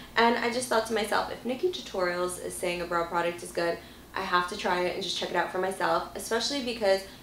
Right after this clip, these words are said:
Maybelline is a drugstore product and it's inexpensive. I thought it couldn't hurt. So I tried it out, and I have to tell you guys, I really did love the pencil.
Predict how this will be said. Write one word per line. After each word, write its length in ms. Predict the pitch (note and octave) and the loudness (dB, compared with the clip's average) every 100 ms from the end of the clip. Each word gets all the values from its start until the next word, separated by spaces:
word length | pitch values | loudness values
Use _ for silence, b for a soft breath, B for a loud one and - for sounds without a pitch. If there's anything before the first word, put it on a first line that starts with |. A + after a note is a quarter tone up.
| - | 2
Maybelline 440 | G3+ G#3+ G#3+ G3+ | 4 6 4 2
is 120 | F3+ | -4
a 40 | F3+ | -2
drugstore 420 | G3 G3 - G3 | 0 0 0 0
product 400 | - F3 F3 F3 | 0 0 0 -2
and 100 | - | -4
it's 140 | E3+ - | -4 -6
inexpensive. 760 | G3 F#3 - E3+ E3+ F3 F3 F3 | -4 -4 -4 -2 -2 -2 -2 -2
I 100 | F#3 | -4
thought 320 | F#3 F3+ F3 | 4 4 4
it 160 | - - | -6 -10
couldn't 300 | - A3+ D4 | 0 0 2
hurt. 420 | A#3 F#3+ G#3+ A3+ B B B | 2 6 6 6 B B B
So 240 | - A3 | 4 4
I 100 | G#3+ | 6
tried 300 | G#3 - G3 | 2 2 6
it 100 | B3 | 8
out, 260 | G#3+ G3 G3 - | 8 6 2 0
and 140 | F#3+ | 0
I 80 | F#3+ | 0
have 260 | F#3+ F3+ | 0 -2
to 60 | F#3 | -2
tell 160 | G3 F3+ | 0 2
you 120 | F3+ | 4
guys, 280 | F#3 F#3 F#3 B B | 4 4 0 B B
I 100 | - | 4
really 340 | G3+ A3 A#3 A3+ | 6 8 6 4
did 200 | F#3+ F3+ | 0 2
love 220 | E3+ F3 | 2 2
the 60 | |
pencil. 520 | E3+ E3 E3 E3 D#3 | -2 -2 -4 -2 -2